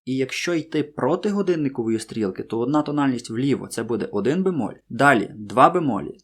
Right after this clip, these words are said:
три бемолі, чотири, п'ять, шість, сім бемолів. Ви можете зустріти інформацію про те, що тональностей є не двадцять чотири, як я казав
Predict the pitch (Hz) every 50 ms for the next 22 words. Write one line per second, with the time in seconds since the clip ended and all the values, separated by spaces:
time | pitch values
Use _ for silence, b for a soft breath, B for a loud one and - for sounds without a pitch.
0 | _ _ - - 113 123 160 170 170 165 147 123 104 92 - - - - - -
1 | - - - - 165 175 170 170 170 170 _ - 120 123 127 135 147 156 156 -
2 | - - 113 123 139 143 139 - - - - 110 117 123 127 120 110 104 98 110
3 | 113 113 110 104 - - - - - _ _ _ 123 120 143 156 165 175 180 170
4 | 156 151 - 123 127 123 - 151 156 151 147 131 120 - - 117 131 143 180 214
5 | - - 151 131 - - 117 117 - 147 147 147 143 - - - 143 135 135 135
6 | 135 131 131 127 127 127 127 - 131 131 139 151 180 196 190 190 - - 127 120
7 | 117 110 127 143 131 127 120 110 101 101 123 151 - - 214 - - - - -
8 | 147 117 98 92 - - - - 127 113 - - 120 107 101 - 113 107 117 107
9 | - - -